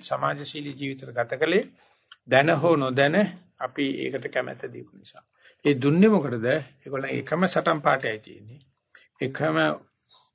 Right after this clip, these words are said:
මේ පාටයයි තියෙන්නේ සැපසෙවීම සඳහා. මේ තරම් මුලාවක්, මේ තරම් අවිද්‍යාවක් තියෙන ලෝක තමයි සර්වඥාන්සේ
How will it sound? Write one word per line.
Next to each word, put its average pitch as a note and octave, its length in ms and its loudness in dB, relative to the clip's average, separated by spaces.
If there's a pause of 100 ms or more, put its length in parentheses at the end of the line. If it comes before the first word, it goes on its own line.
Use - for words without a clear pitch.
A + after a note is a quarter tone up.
(140)
මේ A#1+ 680 -12 (2500)
පාටයයි C#3 420 2
තියෙන්නේ B2+ 420 0 (380)
සැපසෙවීම C3 720 -8
සඳහා. - 380 -20 (760)
මේ C#3+ 280 0 (100)
තරම් D#3+ 400 0
මුලාවක්, G#2 680 0 (800)
මේ C#3 280 2
තරම් D3+ 400 2 (320)
අවිද්‍යාවක් D3+ 760 2
තියෙන C#3 240 -2
ලෝක C3+ 220 -2
තමයි C3 280 -8
සර්වඥාන්සේ A#2+ 840 -6